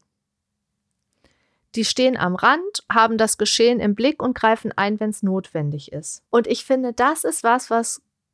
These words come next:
good enough Elternteile ein Stück weit ausmacht. Dieses, ich kann auch mal am Rand stehen und ich kann erstmal, ich kann dich erstmal machen lassen, Baby.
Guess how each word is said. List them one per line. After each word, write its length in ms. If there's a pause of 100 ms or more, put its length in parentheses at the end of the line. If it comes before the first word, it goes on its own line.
(220)
good 300
enough 720 (760)
Elternteile 1400 (460)
ein 160
Stück 360
weit 260
ausmacht. 800 (220)
Dieses, 400
ich 200
kann 300
auch 260
mal 420 (180)
am 200
Rand 440
stehen 500 (1200)
und 160
ich 140
kann 200
erstmal, 640 (260)
ich 160
kann 220
dich 260
erstmal 400
machen 320
lassen, 360
Baby. 420